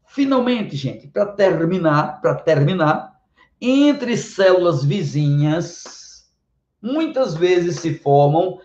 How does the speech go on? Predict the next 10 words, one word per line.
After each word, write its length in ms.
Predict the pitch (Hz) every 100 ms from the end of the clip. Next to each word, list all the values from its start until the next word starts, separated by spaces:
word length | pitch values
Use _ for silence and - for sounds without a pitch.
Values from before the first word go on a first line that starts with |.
| _ _
regiões 1080 | 139 185 196 165 196 202 254 285 277 220 175
de 100 | 185
adesão, 720 | 170 165 143 143 131 127 123 _ _ _ _ _
umas 280 | 175 185 143
regiões 500 | 165 160 170 208 196
onde 180 | 190 151
se 120 | 180
acumulam 460 | 143 180 180 180
muitas 340 | 175 185 156 160
proteínas 760 | - 175 170 165 185 240 247